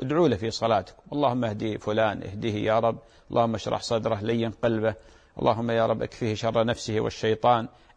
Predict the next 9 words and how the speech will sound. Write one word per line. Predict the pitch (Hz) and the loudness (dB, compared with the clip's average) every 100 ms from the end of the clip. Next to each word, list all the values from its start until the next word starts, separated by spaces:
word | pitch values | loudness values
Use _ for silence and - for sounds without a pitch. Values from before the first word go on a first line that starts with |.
| - | 0
أدعية | 180 135 139 | 2 2 2
طيبة. | 127 139 120 98 107 _ _ _ | 4 2 0 -4 -14 _ _ _
الأمر | - 160 175 | -2 0 0
الثاني، | - 147 127 123 | 0 0 2 -2
تسلطون | - 127 151 160 160 185 131 | -6 -4 -2 0 0 2 2
عليه | 127 131 | 4 2
بعض | 127 120 117 | 2 2 2
الأخيار | 107 - 123 120 104 | 0 0 4 4 2
والفضلاء | 104 127 120 117 113 | -2 -2 2 2 2